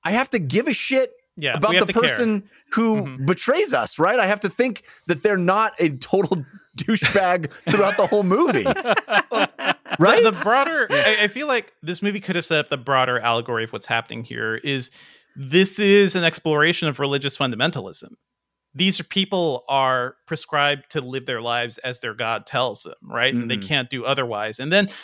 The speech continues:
Speaker 2: some people start to lose faith, you know, and they start to splinter off from the group. But Icarus was the true believer the whole time. And, like, he takes that all the way to the point where he kills his, uh, you know, his leader who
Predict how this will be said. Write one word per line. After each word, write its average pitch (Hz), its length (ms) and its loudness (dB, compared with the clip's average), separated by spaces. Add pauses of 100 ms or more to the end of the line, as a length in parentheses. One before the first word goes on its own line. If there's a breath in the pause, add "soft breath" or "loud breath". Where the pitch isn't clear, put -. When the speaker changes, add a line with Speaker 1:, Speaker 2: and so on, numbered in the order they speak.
Speaker 2:
some 175 240 -2
people 170 260 -4
start 143 320 0
to 160 100 -4
lose 139 260 -8
faith, 214 280 0 (300)
you 135 140 -4
know, 135 200 2
and 139 100 0
they 139 80 2
start - 220 0
to 139 80 -2
splinter 131 440 -2
off 123 160 2
from 123 120 -6
the 120 80 -6
group. 190 260 0
But 127 200 0
Icarus 160 400 0
was 139 180 -4
the 135 100 -12
true 131 200 -8
believer 123 560 -6
the 127 80 -6
whole 123 160 -6
time. 143 320 -2
And, 120 60 -12
like, 117 140 -12
he 131 120 -14
takes - 280 -6
that 113 200 -8
all 127 220 -2
the 127 80 -8
way 143 240 2
to - 120 -16
the 120 100 -8
point 120 260 -6
where 117 120 -8
he 123 120 -6
kills 123 520 -2 (300 loud breath)
his, 139 320 0
uh, 127 220 4
you 135 140 -2
know, 123 280 -2 (100)
his 135 200 -6
leader 139 460 0 (100)
who 135 160 -6